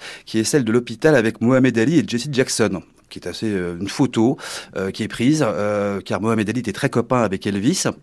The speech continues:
Et puis, à l'arrière-plan, on croit voir Elvis Presley. Bizarre. Et donc, euh, Elvis était, était là. Jesse, en plus, euh, Mohamed Ali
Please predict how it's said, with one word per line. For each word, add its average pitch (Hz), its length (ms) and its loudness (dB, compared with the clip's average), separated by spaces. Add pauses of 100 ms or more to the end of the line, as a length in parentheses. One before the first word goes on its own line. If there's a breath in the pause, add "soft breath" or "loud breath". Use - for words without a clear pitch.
(460 loud breath)
Et 127 140 2
puis, 220 360 -2
à 113 120 2
l'arrière-plan, 156 800 2 (340 loud breath)
on 113 160 -4
croit 151 480 0
voir 139 400 2
Elvis 127 340 -2
Presley. 117 400 0 (600)
Bizarre. 104 460 0 (580 loud breath)
Et 104 120 -6
donc, 147 400 6
euh, 107 800 0
Elvis 110 340 -2
était, 107 380 -2
était 104 200 -4
là. 135 320 2 (140)
Jesse, - 320 -6
en 113 140 0
plus, 135 400 -2
euh, 104 560 0 (160)
Mohamed 113 520 2
Ali 127 320 2